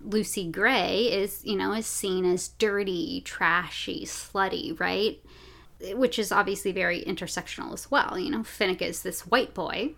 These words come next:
Speaker 2: while, uh, Lucy Gray
Speaker 1: Mm-hmm.
Speaker 2: is this girl of color. And so, yeah, I just think that that couple lines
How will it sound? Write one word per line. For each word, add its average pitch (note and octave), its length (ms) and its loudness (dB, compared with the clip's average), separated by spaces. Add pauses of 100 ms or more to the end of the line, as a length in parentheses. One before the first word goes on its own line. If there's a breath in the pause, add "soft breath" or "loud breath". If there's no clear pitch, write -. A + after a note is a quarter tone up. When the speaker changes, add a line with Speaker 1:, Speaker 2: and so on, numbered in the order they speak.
(120)
Speaker 2:
while, G3+ 460 0
uh, A3 380 -2
Lucy G3 320 -4
Gray - 300 -2
Speaker 1:
Mm-hmm. - 100 -2
Speaker 2:
is G3 120 -10
this - 260 -12
girl F3 280 -2
of - 120 -10
color. B3+ 380 4
And - 280 -4
so, F#3 460 0 (800 loud breath)
yeah, C4 240 6
I G3+ 180 10
just - 300 -4
think G3+ 340 -4
that F3+ 380 0 (240)
that G#3+ 480 6
couple C#4+ 340 8
lines F#3+ 720 4